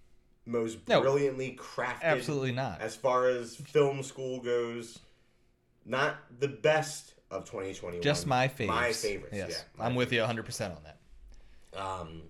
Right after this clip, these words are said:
Speaker 1: and I have a good amount of discards. Um, I have a couple, uh, stinkers that happened this year that
Speaker 2: <laughs> A couple of boops.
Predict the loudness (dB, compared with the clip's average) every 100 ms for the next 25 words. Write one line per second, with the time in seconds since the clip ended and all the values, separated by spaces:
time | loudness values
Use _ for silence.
0 | -8 -4 -2 0 0 0 0 -2 -2 -6
1 | -2 2 2 0 -6 -14 -16 _ -20 _
2 | _ -10 -6 -6 -6 -6 -6 -4 -2 0
3 | 2 2 2 -2 -8 -20 _ _ _ -10
4 | -8 -8 -8 -4 -2 -2 -2 -2 -2 -4
5 | -4 -6 -8 -10 -8 -8 -6 -4 0 0
6 | 2 0 4 6 6 4 -6